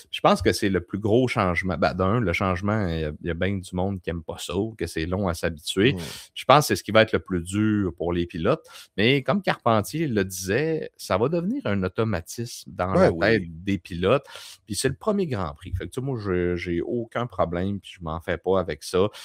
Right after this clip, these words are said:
Speaker 1: Les équipes vont s'habituer aussi. Euh, ils vont corriger, tu sais, justement, le niveau de batterie, euh, dans le tour d'installation. On va développer des choses là-dessus. On va retravailler sur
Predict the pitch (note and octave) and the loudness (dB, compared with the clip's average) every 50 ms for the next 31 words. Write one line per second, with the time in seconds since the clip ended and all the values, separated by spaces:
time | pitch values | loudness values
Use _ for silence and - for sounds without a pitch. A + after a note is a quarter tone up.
0 | - _ _ - G#2 G2+ G#2+ G#2 - C#3 C3 A2 G#2+ F#2+ E2+ - - F#2+ F#2+ G#2 | -20 _ _ 2 4 4 4 2 2 2 0 2 2 0 0 2 2 0 0 -2
1 | F#2+ - - A#2 A2+ A2 A2+ A2 - - A#2+ A#2 A#2 A#2 A#2+ B2 A#2 A2 G2+ F2 | -6 -6 -4 -2 -2 -2 -2 -4 -4 -2 -2 -2 -2 -2 -2 0 0 2 2 2
2 | E2+ E2 - - - _ F#2+ G2+ G2+ G2 F#2+ F#2 F#2 - A2 G2 F#2+ G2 G2 F#2+ | 2 0 -4 -10 -6 _ 0 0 0 2 0 0 0 0 0 0 -2 -4 -2 0
3 | G#2+ G#2+ G#2+ - G#2 G2 G2 G2+ - - G#2+ F#2+ G2 G2+ G#2 G#2+ G2 F#2 F2+ F2+ | 0 0 0 -2 -4 -6 -6 -8 -4 0 0 2 4 4 4 4 2 0 0 -2
4 | F2 F#2 G2+ G2+ F#2+ F#2+ E2 E2 - - - G#2 G2+ G2 F#2+ F2 E2+ E2 F#2 F2+ | -4 -6 -6 -4 -2 -2 -2 -2 -4 -8 -8 -4 -2 0 2 2 2 2 0 -2
5 | E2+ E2+ - F#2+ F#2 F#2+ F2+ F2 F#2 - - - G2 A2+ C3+ D3+ - - A#2+ G#2+ | -4 -4 -2 -2 -2 -2 -2 -4 -6 -6 -6 -2 0 0 0 0 0 0 2 2
6 | G2+ G#2 G#2 G#2 F#2+ F2 F2+ E2+ F2+ F2+ F2 G2 F#2 - - G2 G2 F2 E2+ - | 4 4 2 0 0 0 0 2 2 0 0 0 -2 -2 -2 -2 -2 -2 -2 -2
7 | - E2 E2 F2 F2 G#2 A#2+ - - - - - G#2+ G#2+ G#2 G2 F#2 F2 E2 E2+ | -2 -2 -4 -4 -4 -4 -6 -6 -6 -8 -8 -6 -4 -4 -2 -2 -2 -2 -2 -4
8 | - - - - E2+ F2+ F2 F2 F#2 F#2+ - F2 | -4 -4 -4 -4 -2 -2 -2 -2 -2 -4 -6 -8